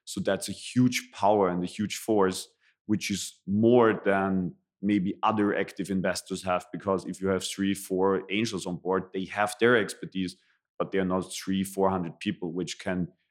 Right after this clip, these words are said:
use, which can be used as a strong, uh, leverage also from a marketing perspective.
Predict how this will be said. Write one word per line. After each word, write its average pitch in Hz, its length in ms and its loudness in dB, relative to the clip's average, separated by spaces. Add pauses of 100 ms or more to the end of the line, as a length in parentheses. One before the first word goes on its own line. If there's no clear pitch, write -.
(200)
use, 107 540 0
which 92 240 -4
can 92 140 -2
be 92 80 -2
used 98 460 0
as 87 160 -2
a 90 60 -8
strong, 87 600 -2
uh, 87 60 0
leverage 87 580 -4 (380)
also 98 240 0
from 90 180 -2
a 87 60 -2
marketing 82 400 -4
perspective. - 420 -16